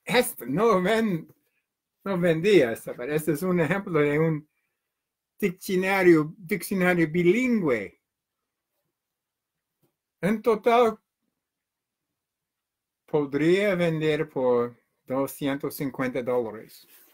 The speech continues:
mi curso. Allá vendo esta por veinticinco dólares.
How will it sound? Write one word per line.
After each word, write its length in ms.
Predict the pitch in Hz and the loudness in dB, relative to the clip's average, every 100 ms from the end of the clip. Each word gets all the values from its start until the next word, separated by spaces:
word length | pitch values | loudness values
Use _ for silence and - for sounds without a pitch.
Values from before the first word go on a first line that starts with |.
| _ | _
mi 160 | - 123 | -10 -10
curso. 500 | - 151 147 - 104 _ _ _ _ _ _ _ _ _ _ _ _ _ _ _ _ - _ _ _ _ _ _ _ _ _ _ _ _ _ _ - | -2 -2 -2 -6 -18 _ _ _ _ _ _ _ _ _ _ _ _ _ _ _ _ -20 _ _ _ _ _ _ _ _ _ _ _ _ _ _ -8
Allá 500 | 117 131 156 160 - _ _ - - - - - _ _ _ _ _ - | -4 0 0 -2 -8 _ _ -18 -18 -18 -16 -16 _ _ _ _ _ -8
vendo 280 | 135 135 156 | -4 -2 -2
esta 440 | 139 139 - 135 | -4 -4 -6 -6
por 480 | - 117 117 113 - _ _ _ _ _ _ _ _ _ _ _ _ _ _ _ - - - | -4 -2 -2 -2 -8 _ _ _ _ _ _ _ _ _ _ _ _ _ _ _ -12 -12 -12
veinticinco 880 | 110 113 113 117 107 - 104 104 104 | -8 -6 -6 -10 -12 -10 -10 -10 -12
dólares. 760 | 107 104 98 - 117 - - | -10 -10 -10 -14 -20 -20 -20